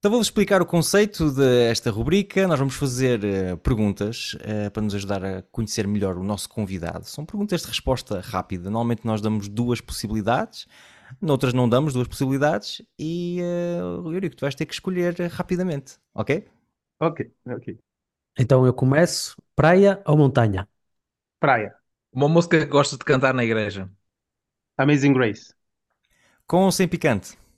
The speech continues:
Speaker 2: Sem.
Speaker 3: Apóstolo João ou apóstolo Paulo?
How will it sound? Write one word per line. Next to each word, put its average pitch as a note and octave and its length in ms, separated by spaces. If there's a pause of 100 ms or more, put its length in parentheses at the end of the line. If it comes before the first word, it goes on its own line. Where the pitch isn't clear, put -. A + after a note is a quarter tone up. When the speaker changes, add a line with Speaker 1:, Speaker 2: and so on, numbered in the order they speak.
(760)
Speaker 2:
Sem. B2+ 400 (1000)
Speaker 3:
Apóstolo D3+ 440
João E3 600
ou D3+ 120
apóstolo D3 380
Paulo? G2+ 320